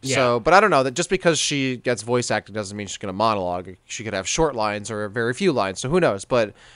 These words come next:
Speaker 2: um, I mean, uh, we'll see. I think I, I'm fine either way.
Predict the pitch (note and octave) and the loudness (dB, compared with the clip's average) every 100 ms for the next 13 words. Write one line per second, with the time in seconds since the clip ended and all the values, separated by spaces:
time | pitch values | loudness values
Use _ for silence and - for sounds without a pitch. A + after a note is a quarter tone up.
0 | - A2 A2+ A2+ A2 A2 G#2+ C#3 C#3+ C3+ | -8 0 2 0 -2 -8 -8 -4 -2 -2
1 | C3 B2+ _ _ - D#3 E3 F3+ - D3+ | -6 -10 _ _ -6 -2 2 2 2 4
2 | C#3 C#3+ E3 D3+ C3+ D3 D3+ D3 C#3+ C3 | 4 4 4 4 4 2 2 4 2 2
3 | C3 C#3 | 4 4